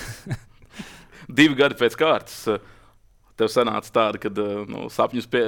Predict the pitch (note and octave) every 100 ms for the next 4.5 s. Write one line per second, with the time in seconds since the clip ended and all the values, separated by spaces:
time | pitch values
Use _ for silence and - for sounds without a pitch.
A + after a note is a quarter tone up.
0 | A2 B2+ A#2+ A#2 G#2+ G#2+ G#2 - - A#2+
1 | - A2 G#2 E3 F3+ - A#2+ A2+ - F#2
2 | - - A2 A#2+ C#3 D3 - A2 C3 D3+
3 | A2 G2 A#2 A2 G2 G#2+ G#2+ A2+ A2+ A#2+
4 | B2+ A2+ A2 G#2+ G#2+